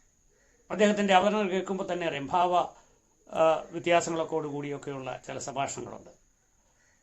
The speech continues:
അദ്ദേഹത്തിൻ്റെ പൂർവ്വകാല ചരിത്രങ്ങൾ പലതും ഞങ്ങൾക്കൊക്കെ അറിയാവുന്നതാണ്. ഒന്നും ഇപ്പോൾ തൽക്കാലം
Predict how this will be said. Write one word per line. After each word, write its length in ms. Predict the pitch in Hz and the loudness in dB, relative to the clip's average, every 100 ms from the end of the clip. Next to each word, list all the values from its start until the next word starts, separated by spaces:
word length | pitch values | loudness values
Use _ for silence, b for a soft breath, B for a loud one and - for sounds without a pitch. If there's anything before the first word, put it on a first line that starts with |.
| _ _ _ | _ _ _
അദ്ദേഹത്തിൻ്റെ 380 | 185 254 254 240 220 | 4 6 6 4 4
പൂർവ്വകാല 340 | 226 226 220 220 | 4 6 4 2
ചരിത്രങ്ങൾ 340 | 202 196 214 214 | 0 2 0 2
പലതും 240 | 190 226 214 | 2 0 0
ഞങ്ങൾക്കൊക്കെ 340 | 208 208 190 190 | 0 -2 0 2
അറിയാവുന്നതാണ്. 380 | 180 208 185 165 | 4 4 4 0
ഒന്നും 100 | 165 - | -2 -4
ഇപ്പോൾ 120 | 160 | -4
തൽക്കാലം 260 | 160 180 | -2 -2